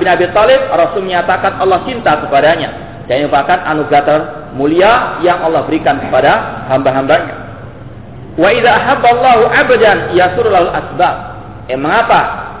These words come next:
cintanya Allah dikatakan anugerah termulia pada diri seorang hamba? Nikmat yang teragung pada diri seorang hamba.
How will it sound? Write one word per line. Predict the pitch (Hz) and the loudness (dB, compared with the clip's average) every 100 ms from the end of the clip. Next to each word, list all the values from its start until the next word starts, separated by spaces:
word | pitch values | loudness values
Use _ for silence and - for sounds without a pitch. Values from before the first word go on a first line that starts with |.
| - - - - | -16 -16 -12 -4
cintanya | 196 196 202 208 | -2 0 0 0
Allah | 190 202 208 208 208 | 0 2 4 2 2
dikatakan | 185 190 180 190 190 151 214 | 0 2 2 0 -2 0 0
anugerah | 214 180 160 - | 2 2 2 0
termulia | 180 185 196 175 117 - - - | -2 0 2 2 2 -4 -8 0
pada | 151 151 | 2 2
diri | 165 175 | 2 0
seorang | 160 160 160 | 2 0 2
hamba? | 180 190 226 240 - - | 2 2 0 0 -8 -4
Nikmat | 214 220 202 180 | -2 0 -2 2
yang | 180 175 | 0 0
teragung | 196 202 180 170 143 | 0 2 2 2 2
pada | 160 156 | 2 4
diri | 165 185 | 2 0
seorang | 185 170 | 0 0
hamba. | 175 202 160 | 0 0 0